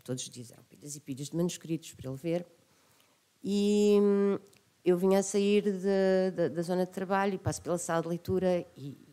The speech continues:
e ele de repente chama-me: "Olha, anda cá, anda cá. Ah, olha, presta muita atenção quando fores catalogar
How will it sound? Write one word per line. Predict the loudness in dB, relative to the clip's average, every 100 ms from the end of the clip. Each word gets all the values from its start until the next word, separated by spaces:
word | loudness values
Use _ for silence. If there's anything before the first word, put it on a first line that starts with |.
| _ _
e |
ele | -20
de | -18
repente | -12 -10
chama-me: | -8 -10
"Olha, | -12 -16
anda | -16
cá, | -18 -20 _ _
anda | -12
cá. | -12 -14 _ _ _ -20 -20 -20 _ _ _ -8
Ah, | -4 -2 -4 -6 _
olha, | -10 -8 -8 -12 _ _ _ _ _
presta | -4 -2 0
muita | 0 0 -4
atenção | -6 -6 -2 -2 -2
quando | -2 -4
fores | -4 -6 -6 -10 -12 -12
catalogar | -12 -10 -10 -6 -6